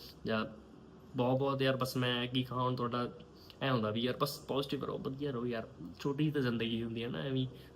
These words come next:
ਰੋਸਿਆਂ ਦੇ ਵਿੱਚ, ਗਿਲੇ ਸ਼ਿਕਵਿਆਂ ਦੇ ਵਿੱਚ, ਲੜਾਈਆਂ ਦੇ ਵਿੱਚ ਕੱਢ ਦਿੰਦੇ ਆਪਾਂ ਲੋਕੀ। ਤਾਂ ਇਹ ਨਹੀਂ ਹੋਣਾ ਚਾਹੀਦਾ। ਤਾਂ ਵਧੀਆ ਲਾਈਫ ਨੂੰ ਜੀਓ, ਖੁਸ਼ ਹੋ ਕੇ ਜੀਓ, ਬਸ ਇੰਨਾ ਕੁ ਮੈਂ ਕਹਿਣਾ ਚਾਹੁੰਦਾ ਇਸ ਵੀਡੀਓ ਦੇ ਵਿੱਚ। ਤੇ ਲਾਸਟ 'ਤੇ ਮੈਂ ਇਹ ਗੱਲ ਕਹਿਣਾ ਸਾ-, ਫਿਰ ਦੁਬਾਰਾ ਤੋਂ ਸਾਰਿਆਂ ਦਾ ਬਹੁਤ ਬਹੁਤ ਧੰਨਵਾਦ ਹੈ ਜੀ।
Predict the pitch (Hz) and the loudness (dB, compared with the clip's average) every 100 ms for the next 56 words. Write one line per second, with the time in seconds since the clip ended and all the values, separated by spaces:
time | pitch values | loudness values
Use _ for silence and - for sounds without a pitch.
0 | - 131 - - 120 113 113 113 - 113 | 0 0 2 0 2 2 2 0 -2 -2
1 | 117 117 - - 113 110 110 110 107 117 | 0 0 -2 -2 0 2 2 0 0 0
2 | 110 107 117 120 120 113 113 113 110 123 | 0 0 0 0 0 0 -2 -2 -2 -2
3 | 120 113 113 110 104 117 110 - - - | -2 -2 -4 -4 -4 -6 -8 -10 -20 -18
4 | - - - - 135 139 131 123 120 123 | -12 -12 -12 -2 4 4 4 2 2 2
5 | 127 135 135 - - 127 117 120 143 131 | 0 0 -4 -12 -6 -2 0 4 6 6
6 | 123 135 123 - 123 120 - 131 143 127 | 4 4 2 4 4 4 4 2 2 2
7 | 123 123 117 117 120 113 117 120 127 123 | 2 2 4 2 2 2 2 2 0 2
8 | 113 131 120 117 117 - 117 127 113 110 | 2 2 2 0 0 0 0 0 0 0
9 | 123 120 - - 139 - - - 127 127 | -2 -4 -8 0 2 2 -2 2 6 6
10 | - 143 127 127 120 110 117 131 127 - | 6 4 6 4 2 2 2 2 2 0
11 | 120 120 123 117 117 117 135 131 120 131 | -2 -2 -2 2 4 4 0 -2 0 4
12 | 131 120 131 131 135 117 113 113 117 113 | 4 4 2 4 4 4 4 4 4 2
13 | 123 | 0